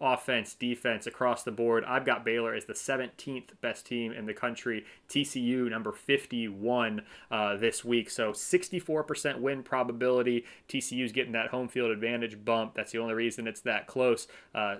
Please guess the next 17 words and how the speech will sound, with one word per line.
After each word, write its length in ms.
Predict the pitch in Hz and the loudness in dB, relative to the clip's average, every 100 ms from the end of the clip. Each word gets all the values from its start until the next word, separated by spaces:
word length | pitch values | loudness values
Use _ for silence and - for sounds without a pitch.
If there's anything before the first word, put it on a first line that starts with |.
| - | 2
that 180 | 143 147 | 2 6
leads 300 | 139 123 - | 4 2 -2
to 220 | 123 120 | -4 -4
five 480 | - 143 147 131 113 - | 2 4 6 6 2 -2
confidence 440 | 131 123 120 110 | -2 -2 -4 -6
points 260 | - 117 - | -4 -4 -4
for 140 | 113 | -4
me 240 | 117 123 123 | 0 0 0
on 160 | 113 | -2
the 80 | 107 | 0
Bears. 400 | 117 117 107 - | 4 4 2 -2
So 160 | - 127 | -4 -2
the 80 | 113 | 2
recap 520 | 156 175 139 120 - | 0 2 2 2 2
is 160 | 127 107 | -2 -2
very 480 | 104 123 139 131 120 | 2 4 6 6 2
easy. 520 | 123 117 104 104 | 0 -2 -2 -4